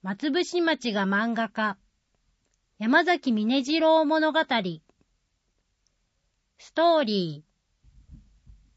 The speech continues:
国産のカレー粉の製造に命を燃やし、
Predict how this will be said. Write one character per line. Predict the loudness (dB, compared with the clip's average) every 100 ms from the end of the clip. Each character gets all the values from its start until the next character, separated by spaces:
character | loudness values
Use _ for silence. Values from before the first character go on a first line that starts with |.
| _ _ -4
国 | -2 -2
産 | -4 0 2 2
の | 0
カ | 0 0
レ | 2 0
ー | -2
粉 | -4
の | -2
製 | -2 0 0 0
造 | 0 2 2
に | 0 0 2
命 | 2 0 -2
を | 0
燃 | 0 -2
や | -2 -4
し、 | -6 -8 -8